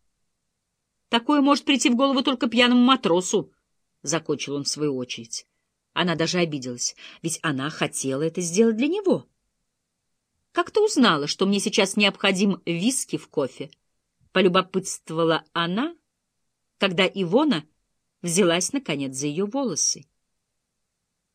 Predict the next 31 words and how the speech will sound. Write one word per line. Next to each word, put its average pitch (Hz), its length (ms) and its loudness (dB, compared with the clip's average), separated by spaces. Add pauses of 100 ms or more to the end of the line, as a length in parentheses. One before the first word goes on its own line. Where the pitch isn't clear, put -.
(100)
«Вид 285 540 6 (160)
у 180 80 -2
тебя 180 260 2
был 165 140 -2
такой. 170 480 -6 (960)
Я 240 160 4
велела 277 280 4
влить 285 360 6
тебе 208 240 2
в 202 40 -4
чашку 196 360 -2
двойную 320 420 0
порцию. 180 500 -2 (260)
Влила? 254 440 2 (560)
Не 269 100 4
уверена. 196 480 4 (300)
Сейчас 240 380 2
я 247 80 4
вообще 240 260 2
ни 226 140 4
в 220 40 -2
чем 170 220 0
не 165 80 -2
уверена. 160 440 0 (260)
Но, 285 160 0 (120)
наверное, 392 540 2
да, 175 320 2
потому 185 380 -2
что - 180 0
действует 185 560 2
гениально». 160 640 -2